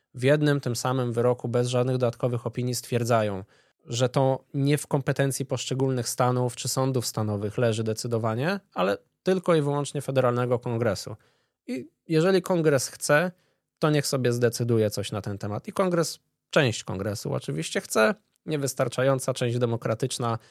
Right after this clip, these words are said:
więc tutaj od razu obcinam nadzieję części słuchaczy być może, ale w tym zakresie się nic nie wydarzy. Ten wyrok nie dotyczy tylko Colorado, znaczy on się dotyczył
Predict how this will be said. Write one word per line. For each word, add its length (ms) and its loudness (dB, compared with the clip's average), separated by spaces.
więc 260 -2
tutaj 440 2
od 120 -2
razu 300 4
obcinam 440 2
nadzieję 680 2
części 380 -2
słuchaczy 460 0
być 220 -4
może, 380 2
ale 160 0
w 60 -12
tym 160 -2
zakresie 720 0
się 160 -4
nic 220 -2
nie 100 0
wydarzy. 360 0
Ten 160 0
wyrok 260 2
nie 80 -2
dotyczy 320 -4
tylko 240 -4
Colorado, 540 2
znaczy 280 -6
on 80 -4
się 180 -6
dotyczył 720 0